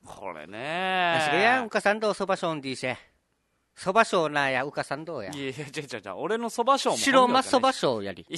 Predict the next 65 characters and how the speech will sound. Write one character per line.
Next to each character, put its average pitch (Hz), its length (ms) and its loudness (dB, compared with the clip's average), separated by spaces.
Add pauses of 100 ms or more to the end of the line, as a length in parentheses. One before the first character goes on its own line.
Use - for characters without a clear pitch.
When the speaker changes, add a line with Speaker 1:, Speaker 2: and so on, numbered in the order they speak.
Speaker 1:
や 185 60 2
い 170 40 0
や、 156 80 2
違 - 20 -4
う - 20 -20 (280)
違 123 100 -2
う。 110 40 -10
名 196 200 0
字 139 100 -6
も 104 80 -8
違 - 160 -12 (140)
う 135 60 -6
し。 - 200 -10 (340)
<laughs> - 360 -8
俺、 147 180 -4
し - 160 -2
ょ 170 180 4
う 101 40 -10
ね。 160 360 -6
下 175 220 -6
の 117 120 -10
名 104 160 -10
前 98 160 -12
ち - 80 -14
ゃ 117 60 -8
ん 104 80 -20
と 92 180 -16 (100)
し - 100 -20
て。 117 120 -10
上 185 280 0
が 190 220 0
衣 175 140 -4
服 190 300 -10
ね。 202 120 -6 (360)
Speaker 2:
<laughs> 160 340 -8
Speaker 1:
う 123 60 -12
ん。 113 280 -14 (580)
僕 285 160 -8
の 339 120 0
衣 285 180 4 (140)
服 330 220 2
も 214 160 8
あ 151 60 6
ん 151 80 -6
ま 147 80 -2
聞 - 180 -14
か 156 140 -2
な 107 100 -6
い - 40 -10
っ - 20 -14
て - 100 -20
い - 20 -4
う。 - 40 -2
Speaker 2:
あ - 20 2
ら、 156 140 2
衣 220 180 -2
服 262 540 -2 (140)
類 147 320 -4 (100)
と - 80 -14
か 95 100 -10
で 87 60 -18
も 85 80 -20
い 87 40 -20
い - 20 -20
ね。 90 100 -20